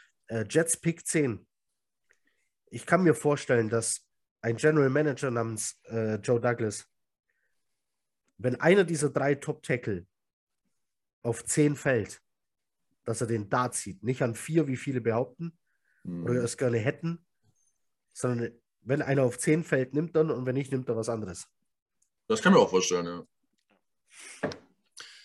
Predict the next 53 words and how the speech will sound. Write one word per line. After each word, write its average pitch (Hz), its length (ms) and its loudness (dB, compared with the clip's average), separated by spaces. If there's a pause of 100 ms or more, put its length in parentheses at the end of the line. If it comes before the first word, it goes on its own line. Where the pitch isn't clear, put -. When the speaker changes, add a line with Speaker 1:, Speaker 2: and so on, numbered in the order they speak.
(500)
Speaker 2:
Ja, 127 100 10
bin 160 80 10
gespannt. 147 500 6
Aber 143 180 6
das 151 100 6
sind 175 140 4
halt 175 120 8
die, 165 260 8
aber 143 160 4
man, 151 220 4
ihr 147 140 4
merkt 160 240 2
dann 160 100 4
ja 147 100 4
schon, 151 280 0
wie - 40 0
das 123 160 2
so 123 120 -4
ist. 139 200 -2
Also 107 140 -2
wenn 113 100 0
man 117 120 2
jetzt, 117 240 0
ne, 143 80 2
jeder 131 260 2
hat 131 140 2
ja 123 80 2
so 123 120 -4
seine 120 240 0
Sichten 131 300 -6
und 113 80 0
auch 117 120 0
die 117 120 0
General- 117 460 2
oder 113 180 0
die, 107 200 0
die 104 260 -2
Front-Office-Teams 127 720 0
haben 127 120 2
ja 120 60 2
ihre 117 220 0
Diskussionsthematiken. 113 1200 0 (480)
Ist 123 100 -2
schon 135 140 6
immer 123 160 8
sehr 117 140 8
spannend. 127 460 2
Wir 120 100 2
haben 117 60 4
natürlich 120 260 2
jetzt 117 160 -2
auch 120 200 0
echt - 300 -12